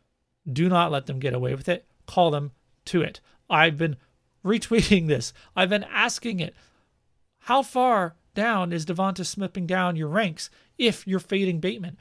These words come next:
Because if you're fading Bateman, you have to be fading Smith the same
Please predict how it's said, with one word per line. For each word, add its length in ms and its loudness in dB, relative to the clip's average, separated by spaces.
Because 280 -2
if 120 -6
you're 80 -6
fading 380 -2
Bateman, 320 -2
you 140 -6
have 420 -2
to 100 -6
be 140 -2
fading 440 -2
Smith 400 -4
the 80 -6
same 400 -4